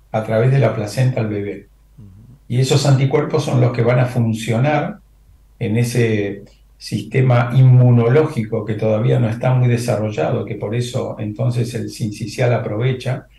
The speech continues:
Speaker 1: para protegerlo en esos primeros meses. Es fundamental. Y piensen en todos los chicos que además utilizan, por ejemplo, eh, los jardines maternales.
Speaker 2: Claro.
Speaker 1: En donde un chico, eh, va al jardín maternal,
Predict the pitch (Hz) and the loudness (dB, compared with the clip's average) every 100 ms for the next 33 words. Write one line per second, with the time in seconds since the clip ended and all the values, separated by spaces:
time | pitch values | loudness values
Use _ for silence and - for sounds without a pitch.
0 | _ _ _ _ _ - 120 117 120 120 | _ _ _ _ _ -2 0 2 0 -2
1 | 117 - 143 135 135 - - 117 120 117 | -2 -2 0 0 -2 -4 -4 -4 -2 -4
2 | - 110 110 98 - - - - _ 127 | -4 -4 -4 -6 -12 -16 -18 -20 _ -4
3 | 123 135 127 117 110 - - - - _ | -4 0 0 0 -2 -6 -10 -20 -20 _
4 | _ _ _ 131 123 180 - - 131 120 | _ _ _ -4 0 0 0 0 0 2
5 | 151 165 120 - 160 156 175 180 - - | 0 0 0 -2 -8 -6 -4 -6 -10 -16
6 | - 113 110 117 135 139 120 107 127 123 | -4 -2 0 0 -2 -4 -4 -2 -2 -2
7 | 151 170 - 104 104 135 123 123 143 208 | -4 -6 -6 -8 -6 -4 -2 -2 -4 -6
8 | - 120 107 107 113 - 107 127 131 110 | -8 -10 -8 -6 -6 -2 -2 2 2 2
9 | 110 135 123 151 135 - - - _ _ | 0 -2 -2 -4 -6 -8 -20 -20 _ _
10 | - 107 92 _ _ _ _ _ 120 117 | -14 -14 -14 _ _ _ _ _ -2 2
11 | 117 113 113 107 - 127 120 156 156 170 | 2 2 0 0 0 2 2 0 -2 2
12 | 151 - - 117 107 - - _ - 117 | 0 0 -4 -2 -2 -4 -14 _ -12 -4
13 | 107 180 147 135 123 156 135 117 117 131 | 0 0 2 2 2 2 2 2 2 0
14 | 151 123 170 | 2 0 0